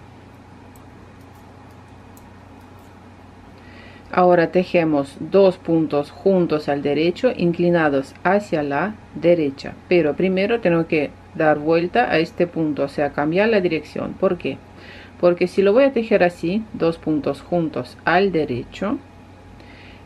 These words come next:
el punto aquí abajo se cruza, ¿ven?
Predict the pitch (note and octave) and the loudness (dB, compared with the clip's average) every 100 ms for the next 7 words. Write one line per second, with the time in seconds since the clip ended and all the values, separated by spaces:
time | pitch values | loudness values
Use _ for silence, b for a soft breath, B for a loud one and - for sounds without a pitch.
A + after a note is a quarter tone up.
0 | - F#3 F3 G#3+ G3 E3+ D3+ D3+ E3 D#3 | -2 -2 2 2 2 2 -2 2 0 2
1 | D#3 D#3 - A#3+ - - - - F3+ F3+ | 0 0 -2 -4 -6 -16 -12 -4 -2 0
2 | F3 C3+ - C3+ - D4 | -2 -2 -8 -8 -4 -6